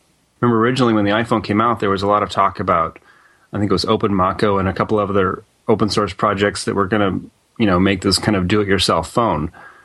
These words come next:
where you could buy this generic hardware. But it's moving too quickly.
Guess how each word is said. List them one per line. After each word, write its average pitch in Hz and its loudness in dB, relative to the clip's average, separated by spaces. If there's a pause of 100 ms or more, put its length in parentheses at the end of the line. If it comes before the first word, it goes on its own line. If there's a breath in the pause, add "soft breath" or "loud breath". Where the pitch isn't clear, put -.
(380 loud breath)
where 107 0
you 95 -4
could 98 0
buy 98 2
this 95 0
generic 98 0
hardware. 101 -2
But 117 -2
it's 123 -4
moving 127 2
too 127 0
quickly. 107 -4